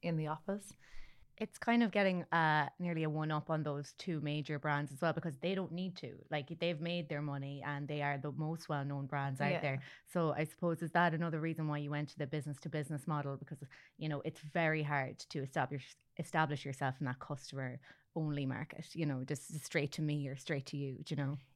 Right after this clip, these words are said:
Speaker 1: Yeah, exactly. You know, it's kind of, I suppose, we kind of carved out a new distribution channel,
Speaker 2: Mm.
Speaker 1: I suppose, that almost didn't really exist before. Um, I suppose when you look at retail, then it's really challenging as a small business to get onto the shelves with margins and, you know, all the different costs involved.
Speaker 2: Of course, yeah.
Speaker 1: Um, especially as a low value good, you know, it's hard to compete, I suppose, price wise with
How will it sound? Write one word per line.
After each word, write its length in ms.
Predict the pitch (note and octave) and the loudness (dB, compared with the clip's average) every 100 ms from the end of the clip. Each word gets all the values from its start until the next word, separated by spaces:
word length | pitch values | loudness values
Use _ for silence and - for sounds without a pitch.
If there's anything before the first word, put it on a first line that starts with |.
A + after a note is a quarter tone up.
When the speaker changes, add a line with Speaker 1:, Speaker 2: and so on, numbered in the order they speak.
| - | -4
Speaker 1:
Yeah, 260 | G3 G3+ | 0 0
exactly. 460 | F3+ - F3 F3 D#3+ | -2 -4 -6 -4 -4
You 160 | D3 | -2
know, 160 | D3 D3 | -4 -4
it's 160 | D3 - | -8 -6
kind 180 | E3 | -4
of, 100 | C#3+ | -2
I 40 | D3 | -4
suppose, 320 | C#3 D#3 D3+ | -4 -4 -2
we 80 | D#3+ | -4
kind 180 | E3 D#3 | -4 -4
of 60 | |
carved 340 | - D#3+ D#3 E3 | 2 2 2 2
out 180 | D#3+ D3+ | 2 2
a 20 | |
new 160 | D3+ | 0
distribution 580 | D3 D3 - C#3+ D#3 F3+ | 0 -2 -2 -2 -2 0
channel, 280 | G3 D#3+ D#3+ | 4 4 4
Speaker 2:
Mm. 40 | |
Speaker 1:
I 40 | D3+ | 2
suppose, 280 | C#3 D3+ C#3+ | 0 -2 -2
that 100 | D3 | -2
almost 220 | D3+ C#3 | -4 -4
didn't 200 | D#3 C#3 | -4 -2
really 140 | D3 | -2
exist 360 | C#3+ C#3+ D#3+ - | -4 -4 -6 -6
before. 420 | E3+ E3 C3+ C#3+ - - - - - | -4 -2 -2 -4 -8 -14 -18 -20 0
Um, 640 | D#3+ D#3 D3+ D3 D3 D3+ - | 4 4 2 0 -4 -6 -8
I 40 | |
suppose 280 | C#3+ D#3+ D3 | -4 -4 -2
when 100 | D#3 | 0
you 80 | D#3 | 0
look 180 | D#3+ D#3 | -2 -4
at 120 | - | -4
retail, 460 | D3+ D#3 - D3 C#3 | -4 -4 -4 -4 -2
then 220 | D3 D3 | -2 0
it's 240 | C#3 - | -2 -4
really 400 | D#3+ D3+ D3 C#3+ - _ _ _ | -4 -2 -2 -6 -10 _ _ _
challenging 600 | - C#3+ C#3+ C#3+ C#3+ C#3 | 0 2 2 0 -2 -2
as 100 | D3 | -4
a 60 | |
small 240 | C#3+ D3+ D3 | -4 -4 -2
business 360 | C#3+ C#3 C#3 | -2 -4 -6
to 100 | - | -6
get 120 | D3 | -4
onto 240 | C#3+ D3+ - | -2 -2 -4
the 80 | D3 | -4
shelves 480 | - C#3 C#3 C#3 | -2 -2 -2 -4
with 180 | D3+ C#3+ | -8 -4
margins 540 | D3+ C#3+ C3+ C#3+ C#3+ D3+ | -2 -2 -2 -2 -2 0
and, 100 | E3 | 0
you 60 | |
know, 120 | E3 D3 | 0 0
all 160 | D3 | -2
the 80 | D#3 | -4
different 240 | C#3+ D3+ | -6 -6
costs 400 | C#3+ D3+ C#3+ - | -6 -6 -6 -8
involved. 480 | D3+ D3 D3 E3+ F#3+ | -4 -2 -2 -2 -6
Speaker 2:
Of 40 | - | -6
course, 340 | E3+ D3+ C3+ - | -2 0 -2 -2
yeah. 140 | D3+ | 0
Speaker 1:
Um, 160 | D3 D3 | 0 -2
especially 320 | C#3+ D#3+ C3+ | -2 -2 -2
as 60 | D3 | -2
a 40 | |
low 160 | D3+ D3 | -2 -2
value 300 | C#3 C#3 C#3+ | 0 0 -2
good, 320 | C#3 D3+ D#3+ | -2 -2 -2
you 60 | D#3+ | 0
know, 80 | D3+ | -2
it's 80 | - | 0
hard 240 | C#3+ C#3 | -2 -2
to 60 | - | -4
compete, 440 | E3+ D#3 D3+ D3 | -8 -6 -8 -6
I 60 | E3 | -6
suppose, 340 | - F3 F#3 | -2 -2 -2
price 360 | - C#3+ D3+ - | -4 -4 -4 -4
wise 300 | D#3 F3 E3 | -4 -4 -4
with 140 | D#3 | -4